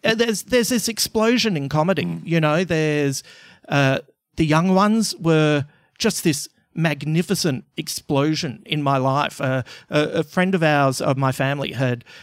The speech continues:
Speaker 1: uh, a V H S tape that they'd, uh, gotten in the U K when they were visiting family, came back and sort of said, "You, you haven't even heard of this series, but check this out." And it was the University Challenge episode of The Young Ones. And I was like, "Well, what?"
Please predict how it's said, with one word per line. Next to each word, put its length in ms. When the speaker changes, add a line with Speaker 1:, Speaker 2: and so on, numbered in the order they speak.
Speaker 1:
uh, 220
a 80
V 180
H 240
S 200
tape 400
that 160
they'd, 300
uh, 200
gotten 240
in 80
the 100
U 200
K 320
when 140
they 100
were 60
visiting 440
family, 420
came 220
back 280
and 140
sort 200
of 60
said, 220
"You, 200
you 240
haven't 140
even 200
heard 200
of 80
this 140
series, 340
but 160
check 240
this 220
out." 240
And 120
it 120
was 300
the 160
University 720
Challenge 480
episode 420
of 120
The 80
Young 240
Ones. 360
And 160
I 100
was 180
like, 180
"Well, 120
what?" 180